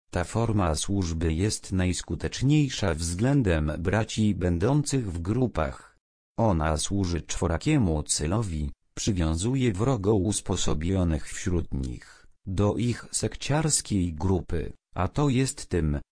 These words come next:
co Pan sobie życzy, pomaga niektórym do uwolnienia się od lewickich aluzji, pomaga niektórym trzymać się tym mocniej prawdy parousyjnej,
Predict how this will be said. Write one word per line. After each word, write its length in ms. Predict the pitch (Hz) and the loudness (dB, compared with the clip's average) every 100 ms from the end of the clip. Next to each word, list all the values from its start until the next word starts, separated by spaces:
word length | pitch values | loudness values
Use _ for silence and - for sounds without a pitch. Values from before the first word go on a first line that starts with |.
| - | -16
co 200 | - 101 | -4 -2
Pan 300 | 80 85 82 76 | 0 0 0 0
sobie 500 | 139 143 92 76 78 | 0 0 0 -2 -2
życzy, 500 | 98 110 - - - - _ | -2 -4 -4 -6 -8 -12 _
pomaga 640 | - 107 87 87 85 87 98 | -2 2 2 2 0 2 2
niektórym 680 | 117 104 - 104 92 80 78 | 2 -2 -2 0 2 2 0
do 160 | 71 | 0
uwolnienia 760 | 69 76 90 87 123 127 120 113 | -2 0 0 2 2 2 2 0
się 260 | - 113 | 0 2
od 160 | 95 82 | 2 0
lewickich 880 | 76 82 - - - 85 - - | 0 -2 -4 -6 -4 -4 -4 -4
aluzji, 640 | 101 101 90 73 73 62 - - - | 0 2 0 -4 -8 -10 -12 -18 -6
pomaga 640 | 107 98 87 85 85 87 | 0 2 2 0 2 2
niektórym 640 | 113 104 - 110 101 82 73 | 2 0 -2 0 2 2 0
trzymać 500 | - 110 98 95 - | 0 2 4 2 -4
się 280 | - 92 | -4 -2
tym 420 | - 98 87 78 85 | 0 0 2 2 2
mocniej 640 | 90 90 - 117 85 78 | 2 0 -2 0 0 0
prawdy 600 | - 127 117 113 80 73 | 0 -2 -2 -2 0 0
parousyjnej, 1200 | - 73 76 73 - - 110 76 65 65 - | -2 0 0 0 0 2 4 2 0 -4 -8